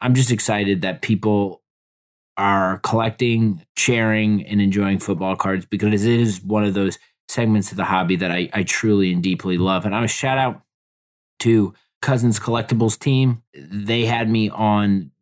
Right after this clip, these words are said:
their live stream on Thursday,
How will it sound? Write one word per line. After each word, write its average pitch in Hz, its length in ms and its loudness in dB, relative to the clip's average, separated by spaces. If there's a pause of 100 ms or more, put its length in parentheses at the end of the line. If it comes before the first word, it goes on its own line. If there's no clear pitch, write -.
their 104 560 0
live 104 300 -2
stream 131 520 0 (180)
on 95 520 0
Thursday, 131 600 -2